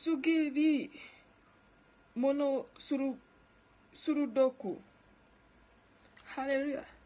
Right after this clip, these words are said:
だから、神様、御言葉使う、使うならば、信仰入って、それを分かって、言うのことが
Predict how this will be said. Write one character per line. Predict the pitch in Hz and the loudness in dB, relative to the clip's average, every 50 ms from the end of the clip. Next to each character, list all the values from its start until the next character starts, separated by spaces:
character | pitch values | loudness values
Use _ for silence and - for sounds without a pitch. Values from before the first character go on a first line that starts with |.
| - - - - - - - - - - - | -20 -20 -20 -20 -20 -20 -20 -20 -20 -6 -4
だ | 339 392 | -4 -2
か | - 320 320 | -2 -2 -2
ら、 | 339 359 339 277 208 - - - - - - - - - - - - - - - - - - - - - - - - - - - - | -2 -2 -4 -4 -4 -6 -12 -20 -20 -20 -20 -20 -20 -20 -20 -20 -20 -20 -20 -20 -20 -20 -20 -20 -20 -20 -20 -20 -20 -20 -16 -2 -2
神 | - 277 339 | 0 0 0
様、 | 359 427 415 440 440 427 - - - - | -4 -4 -4 -4 -4 -6 -8 -12 -10 -6
御 | 302 | -4
言 | 359 339 | -2 -2
葉 | 440 427 453 453 392 392 392 392 | 0 -2 -2 -2 -2 -4 -4 -4
使 | - - - 403 | -6 -6 -4 -4
う、 | 415 415 381 359 - - - - | -2 -2 -4 -6 -10 -12 -14 -16
使 | - - - - | -16 -8 -4 -2
う | 453 453 415 381 381 | -2 0 -2 -2 -2
な | 392 403 381 | -2 0 0
ら | 320 269 254 | 0 -2 -2
ば、 | 277 320 359 349 302 233 - - - - - - - - - - - - - - - - - - - | -2 -2 -2 -2 -2 -4 -6 -10 -16 -20 -20 -20 -20 -12 -12 -12 -12 -12 -16 -20 -20 -20 -20 -20 -14
信 | - - - - 415 466 523 466 - | -10 -6 -2 2 4 4 4 2 2
仰 | - 403 359 | 0 0 0
入 | - - 277 285 262 | 0 0 0 0 0
っ | 214 | -2
て、 | 202 - 339 349 - - - - - - - - - - - - - - | -2 -2 -2 -2 -2 -4 -10 -18 -20 -20 -20 -20 -20 -20 -20 -20 -20 -14
そ | - - 349 | -8 -2 0
れ | 440 | 0
を | 494 466 415 | 0 0 0
分 | - | -2
か | 339 339 | -6 -6
っ | 339 | -4
て、 | - 330 302 285 240 - - - - - - - _ _ _ _ _ _ _ _ - _ _ _ _ _ _ _ 208 | -4 0 0 0 0 -2 -6 -12 -20 -20 -20 -20 _ _ _ _ _ _ _ _ -20 _ _ _ _ _ _ _ -6
言 | 254 330 | -2 -2
う | 403 415 | 0 0
の | 415 415 403 | 0 -2 -4
こ | - - 392 403 | -4 -6 -6 -4
と | 392 392 392 | -4 -4 -2
が | 330 359 349 330 277 214 - | -2 0 0 0 0 0 -2